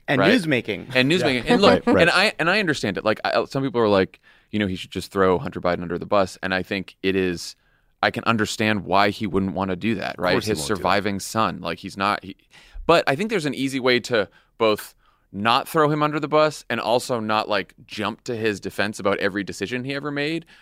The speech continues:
Speaker 2: which is for Joe, Joe Biden to just be like, "Look, like,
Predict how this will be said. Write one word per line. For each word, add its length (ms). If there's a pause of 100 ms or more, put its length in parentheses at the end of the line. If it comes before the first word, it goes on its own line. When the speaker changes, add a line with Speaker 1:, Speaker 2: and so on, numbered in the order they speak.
(140)
Speaker 2:
which 160
is 120
for 120
Joe, 180
Joe 220
Biden 300
to 80
just 240
be 100
like, 280 (440)
"Look, 500 (240)
like, 220